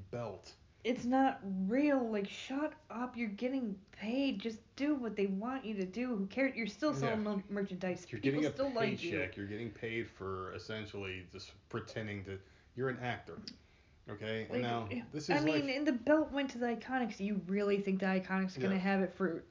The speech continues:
Speaker 2: six months?
Speaker 1: You know what they probably
Speaker 2: Come on.
Speaker 1: will? They, they, they let people that, you know, are just annoying and shouldn't have it forever, but that just goes beyond the point. My, my whole thing is, like, you don't see Michael Keaton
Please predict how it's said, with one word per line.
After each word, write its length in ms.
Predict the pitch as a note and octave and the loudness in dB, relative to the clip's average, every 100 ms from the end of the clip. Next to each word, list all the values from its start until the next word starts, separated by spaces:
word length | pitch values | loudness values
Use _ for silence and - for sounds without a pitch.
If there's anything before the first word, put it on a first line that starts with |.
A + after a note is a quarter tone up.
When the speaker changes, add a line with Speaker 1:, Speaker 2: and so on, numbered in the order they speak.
| - | -18
Speaker 2:
six 320 | - - A3 F#3+ | -4 0 2 2
months? 420 | G#3+ G3+ G3 C3+ | 2 2 2 2
Speaker 1:
You 100 | D#3 | 2
know 100 | F#3 | 4
what 160 | F#3+ | 2
they 80 | E3+ | 0
probably 320 | - D#3+ A#3+ | 0 2 4
Speaker 2:
Come 80 | D3+ E3 | 4 4
on. 40 | |
Speaker 1:
will? 280 | E3+ C#3 A#2+ | 4 2 0
They, 120 | A2+ A#2+ | -2 -4
they, 360 | A2+ A#2 B2 A2 | -2 0 0 0
they 380 | A#2+ A#2 A2+ G2+ A2 | -2 -2 -4 -6 -6
let 240 | C#3 B2+ | -6 -4
people 320 | D3+ D3 B2+ A2+ | -2 -2 -2 -4
that, 200 | G#2+ G2 A#2+ | -4 -6 -8
you 80 | |
know, 260 | A2+ G2 F#2+ F#2 | -8 -6 -8 -8
are 100 | G#2+ | -8
just 200 | G#2 A2 | -8 -8
annoying 380 | G#2 A2+ A2 | -6 -4 -4
and 120 | G2+ - | -6 -6
shouldn't 240 | C3+ G#2 | -6 -4
have 160 | G2 F#2+ | -8 -10
it 100 | G2 | -10
forever, 420 | - G2+ G2+ F#2+ F#2 | -6 -6 -4 -8 -8
but 220 | G2+ - - - - | -10 -10 -16 -16 -6
that 160 | D3 | -6
just 160 | C#3+ G#2+ | -4 -4
goes 180 | B2 G#2+ | -2 -2
beyond 300 | A2 G#2 G2 | -2 -4 -6
the 140 | F2+ | -10
point. 240 | F#2 F2+ F2+ - - - - - B2 | -10 -12 -12 -18 -20 -20 -20 -10 -4
My, 160 | D#3 | -2
my 160 | B2 D#3+ | -2 0
whole 180 | D#3 C#3 | 0 0
thing 260 | B2 A2 | -4 -4
is, 120 | G2+ | -6
like, 200 | G#2+ G2+ G2 - | -4 -6 -8 -10
you 160 | B2 C#3 | -2 0
don't 200 | F3+ D#3 | 0 0
see 200 | - D3 | 2 2
Michael 400 | B2 B2+ A#2 A2 | 2 -2 -2 -6
Keaton 600 | - C3 A#2+ A2+ A2 | -4 -4 -2 0 0